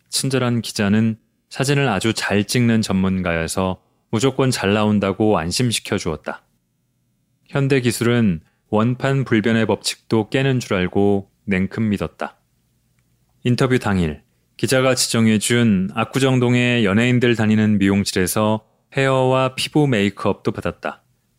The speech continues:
그뿐만 아니라 코디네이터 두 분이 의상과 구두까지 가져와서 입혀주고 신겨주었다. 전문가들의 손길은 변두리 동네 아줌마를 순식간에 중년 탤런트 뺨치게 만들어 놓았다.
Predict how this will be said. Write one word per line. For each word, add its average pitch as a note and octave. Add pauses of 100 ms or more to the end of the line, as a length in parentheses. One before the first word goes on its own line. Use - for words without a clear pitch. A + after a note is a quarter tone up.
(380)
그뿐만 B2+
아니라 A2
코디네이터 C#3+
두 A2
분이 A2 (240)
의상과 A#2+
구두까지 A#2
가져와서 G2 (160)
입혀주고 G#2+
신겨주었다. B2+ (880)
전문가들의 C3+
손길은 A#2+
변두리 B2+
동네 A2+
아줌마를 G#2 (220)
순식간에 A2
중년 G#2+
탤런트 C3
뺨치게 C3
만들어 F#2+
놓았다. D2+